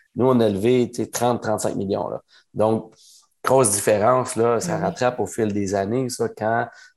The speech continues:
Speaker 1: euh, en technologie, les autres investissent beaucoup plus vite dans leur feature set, alors que
Speaker 2: Mm-hmm.
Speaker 1: nous, ben, ça, ça a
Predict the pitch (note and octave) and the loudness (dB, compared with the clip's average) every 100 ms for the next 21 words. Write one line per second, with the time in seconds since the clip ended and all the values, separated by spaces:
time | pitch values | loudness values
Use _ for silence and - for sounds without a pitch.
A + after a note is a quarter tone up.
0 | - F#2 F2+ F2+ E2+ G2+ F#2+ F2 G#2 G2+ | -8 -4 -2 -2 -2 -4 -2 -2 0 0
1 | G2 F#2 G#2+ B2+ B2+ G2+ F2+ F#2 A#2 A#2 | 0 -2 0 2 2 0 -2 0 0 0
2 | G2+ F#2 F2+ F#2+ - A#2 A2 A2 - - | -6 -6 -4 -6 -4 -4 -6 -10 -14 -8
3 | G#2+ G2 A#2 - F2+ F#2 F#2 F2+ - - | -4 0 -2 -2 -4 -2 -2 -4 -6 -6
4 | G#2 - - - D#3+ - _ - - - | -4 -2 -2 2 0 0 _ -20 -20 -20
5 | - F2+ F2 F#2 F#2+ A2 A#2+ G2 F2 - | -8 -4 -2 0 0 2 0 0 -4 -12
6 | - - - - E2+ - - A2+ F#2 | -14 -14 -14 -10 -10 -8 -6 -4 -6